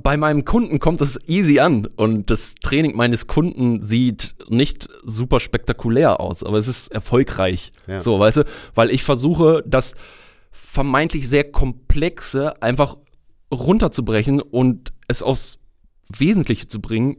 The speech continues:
Speaker 1: in der Praxis. Und ich mein
Speaker 2: Bewegte Hantel muss mehr schwerer werden
Speaker 1: Ja,
Speaker 2: über
Speaker 1: ja,
Speaker 2: Zeit.
Speaker 1: ja. Und ich meine, du machst einen riesen Fass damit nochmal auf,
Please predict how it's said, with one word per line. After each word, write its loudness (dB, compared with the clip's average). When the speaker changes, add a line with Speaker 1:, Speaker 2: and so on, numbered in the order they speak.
Speaker 1:
in -2
der 0
Praxis. -6
Und 0
ich 2
mein 4
Speaker 2:
Bewegte 2
Hantel 0
muss -2
mehr 2
schwerer 2
werden 2
Speaker 1:
Ja, -16
Speaker 2:
über 2
Speaker 1:
ja, 4
Speaker 2:
Zeit. 0
Speaker 1:
ja. -4
Und 2
ich 8
meine, 4
du 0
machst 0
einen -4
riesen -2
Fass -2
damit -6
nochmal -2
auf, -4